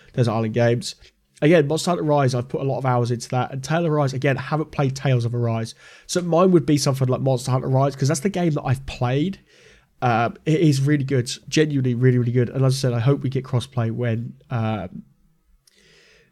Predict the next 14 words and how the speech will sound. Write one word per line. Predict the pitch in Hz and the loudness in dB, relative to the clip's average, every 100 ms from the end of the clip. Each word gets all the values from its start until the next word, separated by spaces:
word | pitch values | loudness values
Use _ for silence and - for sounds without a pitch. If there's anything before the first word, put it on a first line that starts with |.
| - | 0
the | 117 113 | 2 2
P | 127 | 4
C | 127 127 | 2 2
version | 113 110 110 110 | 2 0 -2 -6
jumps | - 110 - - - | -4 -6 -6 -12 -12
and | - 117 | -8 -4
launches, | 117 110 117 | -4 -6 -10
'cause | - | -4
that's | 135 135 | -4 -2
really | 127 127 127 117 | 2 6 6 4
gonna, | 120 110 110 123 - | 0 -2 -4 -6 -14
uh, | 120 131 | -18 -12
sort | - | -8
of | 117 113 | -6 -8